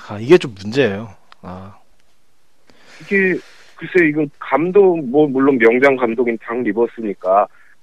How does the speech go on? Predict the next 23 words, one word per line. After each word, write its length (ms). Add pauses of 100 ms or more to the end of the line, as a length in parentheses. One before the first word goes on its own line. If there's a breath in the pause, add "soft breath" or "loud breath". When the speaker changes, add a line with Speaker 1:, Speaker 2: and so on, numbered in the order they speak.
Speaker 2:
기대를 460
해봅니다만 720 (800)
뭐 100 (100)
팀 300 (240)
생각보다 1000
그리핀이 580 (400)
너무 300 (160)
패싱 380
쪽에 500 (720)
너무 260 (200)
일찍 340
눈 160
떠버린 400
게 100
아닌가. 600 (1600 loud breath)
물론 260
좋은 220
Speaker 1:
음. 40
Speaker 2:
거지만 420 (360 loud breath)
선수가 340
더 120
발전한 440
거지만 340